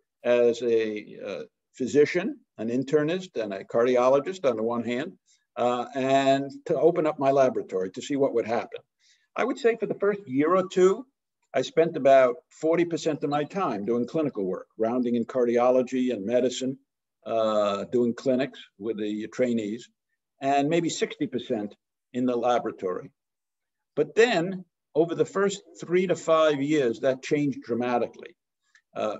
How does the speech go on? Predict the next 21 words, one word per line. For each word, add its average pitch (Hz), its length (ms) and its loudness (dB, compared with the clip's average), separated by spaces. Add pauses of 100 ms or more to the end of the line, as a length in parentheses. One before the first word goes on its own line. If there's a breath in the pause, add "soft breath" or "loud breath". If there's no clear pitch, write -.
because 139 400 0
we 147 100 -2
started 170 400 0
making 156 320 -4
one, 151 420 2 (500)
uh, 110 380 -4
advance 135 500 0 (320)
after 151 320 2
another. 110 500 0 (460)
I 135 120 0
became 147 320 -2
totally 175 380 0
obsessed 135 640 0
with 107 140 -8
the 110 80 0
projects 123 520 0
that 117 140 -6
we 110 120 -4
were 110 120 0
working 110 380 0
on. 98 260 -10